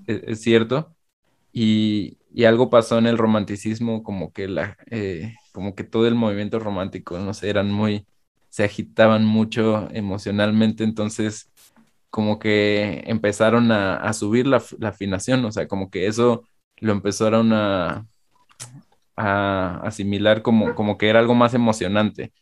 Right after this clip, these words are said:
o sea, como que, como que fuera más agudo, creaba como más tensión, ¿no? Como en los violines, pues necesitas más tensión en las cuerdas, ¿no?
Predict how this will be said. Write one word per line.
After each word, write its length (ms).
o 60
sea, 160
como 280
que, 580
como 240
que 160
fuera 200
más 220
agudo, 540
creaba 420
como 180
más 200
tensión, 300
¿no? 140
Como 220
en 140
los 160
violines, 400
pues 280
necesitas 500
más 200
tensión 420
en 140
las 160
cuerdas, 540
¿no? 220